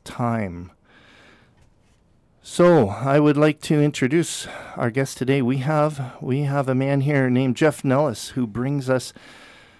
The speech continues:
approximately thirty-six years of real estate experience. Uh, Jeff has owned his own real estate brokerage, and he presently is the broker and office manager with Royal LePage Pro Alliance Realty Brokerage. Jeff, welcome to Reality Realty.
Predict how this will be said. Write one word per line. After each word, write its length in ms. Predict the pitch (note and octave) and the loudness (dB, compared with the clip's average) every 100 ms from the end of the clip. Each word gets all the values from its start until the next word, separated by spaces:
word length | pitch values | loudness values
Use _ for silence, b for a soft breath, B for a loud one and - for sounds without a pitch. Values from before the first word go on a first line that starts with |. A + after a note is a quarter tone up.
| B - | B -14
approximately 800 | - D3 D3+ F3 C#3 A#2 - G#2+ | -8 -4 -4 -2 -2 -2 -2 -10
thirty-six 920 | - C#3+ D3+ D3+ C#3 - B2 - - | -6 -4 -4 -6 -10 -8 -10 -10 -6
years 320 | G#2+ A2 G#2 | -4 -2 -4
of 140 | G2 | -6
real 160 | G#2 G2+ | -4 -4
estate 340 | - - G#2+ | -6 -6 -4
experience. 720 | G2 - - G2+ G2+ D#3+ - - | -6 -12 -10 -6 -6 -6 -10 -12
Uh, 280 | A#2 G2 F#2+ | -10 -10 -6
Jeff 300 | A2+ G#2+ A2 | -6 -4 -2
has 180 | G2+ | 0
owned 240 | A#2 A#2+ A#2 | 2 4 2
his 120 | G#2 | 2
own 280 | B2 A#2+ A#2 | 2 4 2
real 160 | A#2 | 0
estate 320 | A2+ - B2 - | -2 -2 -4 2
brokerage, 480 | A#2 A#2 F#3+ A3+ | 2 2 -2 -2
and 200 | - A2 | -4 -2
he 160 | G#2+ A2 | 0 -4
presently 760 | - - D3+ D3+ D#3 C3+ C#3 A2 | -6 -6 -4 -2 -4 -6 -6 -4
is 240 | A2+ G#2 | -4 -4
the 80 | G#2+ | -6
broker 480 | G2+ A2+ A2 C3+ B2+ | 0 0 0 -4 -4
and 160 | G#2 | -4
office 360 | G#2 G2+ A#2 - | -4 -6 -10 -6
manager 460 | G#2 G2+ G2+ G#2 | -4 -4 -6 -6
with 240 | G#2 G#2 G#2 | -6 -8 -8
Royal 320 | A2+ A2 A2 | -6 -4 -4
LePage 500 | G#2 - G2 G2+ - | -6 -8 -8 -8 -12
Pro 180 | - G#2+ | -6 -4
Alliance 400 | G2+ G2 G2 - | -4 -4 -8 -8
Realty 300 | G#2 G2 G2+ | -8 -8 -10
Brokerage. 600 | G2 G#2 G2+ - G#2+ - - B B B B | -8 -6 -6 -6 -8 -10 -20 B B B B
Jeff, 300 | C3 B2 A#2+ | 2 2 2
welcome 360 | A#2+ A#2+ B2+ A#2+ | 0 0 -4 -2
to 380 | B2+ B2+ B2 A#2 | 0 2 2 2
Reality 340 | A2+ A#2 A#2+ | 0 0 0
Realty. 400 | C#3+ G3+ G2+ | -4 -6 -8